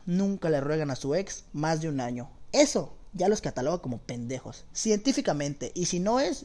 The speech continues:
yo voy a hacer esa investigación para ponérselos en sus jetas. Los quiero mucho. Muchas gracias por haber escuchado este capítulo de este nuevo podcast. Que siempre los abandono, eso es claro, porque me da flojera.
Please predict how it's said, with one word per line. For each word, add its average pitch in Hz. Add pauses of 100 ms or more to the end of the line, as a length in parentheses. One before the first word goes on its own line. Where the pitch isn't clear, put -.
(120)
yo 214
voy 214
a -
hacer 208
esa 196
investigación 147 (360)
para 139
ponérselos 165
en 127
sus 123
jetas. - (840)
Los 180
quiero 247
mucho. 254
Muchas 214
gracias 208
por 151
haber 143
escuchado 151
este 151
capítulo 165
de 127
este 160
nuevo 156
podcast. 180 (680)
Que 180
siempre 262
los 202
abandono, 170
eso 165
es -
claro, 233
porque -
me 120
da 131
flojera. 214